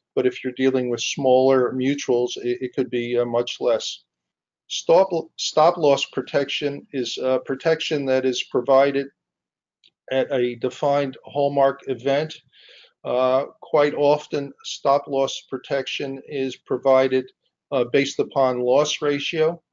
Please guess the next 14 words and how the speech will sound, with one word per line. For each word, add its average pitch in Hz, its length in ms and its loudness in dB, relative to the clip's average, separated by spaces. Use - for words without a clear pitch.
meaning 131 400 -2
how 135 260 2
the 131 160 0
company 135 600 -4
is, 127 500 -2
um, 123 380 0
uh, 120 220 0
doing 139 320 4
financially. 143 800 0
Um, 123 680 -8
an 123 80 -6
example 135 580 0
would 127 200 2
be 127 340 0